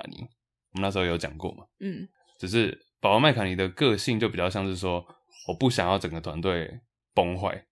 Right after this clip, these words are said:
Speaker 1: 或是大家都知道我们经纪人挂了，
Speaker 2: 嗯。
Speaker 1: 那不希望是大家都看衰我们，所以说我们应该要更团结在一起做一些事情。但那时候约翰·兰农有，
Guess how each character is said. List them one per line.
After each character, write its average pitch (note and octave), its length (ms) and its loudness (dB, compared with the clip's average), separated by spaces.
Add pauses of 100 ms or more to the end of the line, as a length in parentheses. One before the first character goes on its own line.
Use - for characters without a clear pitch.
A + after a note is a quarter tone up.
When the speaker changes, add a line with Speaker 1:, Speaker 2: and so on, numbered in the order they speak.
Speaker 1:
或 - 120 -6
是 A2+ 80 0
大 A#2 120 6
家 A2 120 6
都 A2 100 6
知 A2 200 -2
道 A2+ 100 8
我 F#2 40 4
们 F2+ 120 -2
经 G#2 160 0
纪 G#2 100 -2
人 E2 140 -2
挂 F2+ 220 0
了， - 160 -12 (380)
Speaker 2:
嗯。 G#3 80 -2
Speaker 1:
那 F#2 260 0 (480)
不 A2+ 80 2
希 G#2+ 180 0
望 G2+ 220 2
是 F2+ 500 -2 (180)
大 B2 120 6
家 A2+ 40 8
都 A#2 60 6
看 A#2 220 2
衰 F2+ 160 0
我 F2 100 -2
们， - 160 -10 (320)
所 G2+ 140 0
以 F#2+ 60 4
说 F#2+ 180 2
我 F2 60 0
们 E2+ 240 -4
应 G#2+ 100 -4
该 A2 120 4
要 G#2+ 220 6 (140)
更 A#2 220 0
团 F#2 180 -2
结 F2+ 120 0
在 G2 120 0
一 F2+ 40 -2
起 D#2+ 80 -8
做 E2+ 220 -4
一 E2+ 40 -2
些 E2+ 120 -8
事 E2+ 180 -8
情。 - 160 -20 (220)
但 B2+ 140 -2
那 A#2+ 80 2
时 A#2 60 -2
候 A#2+ 120 2
约 B2 160 4
翰· C3 180 2
兰 E2+ 180 -4
农 E2+ 180 -4
有， D#2+ 180 -6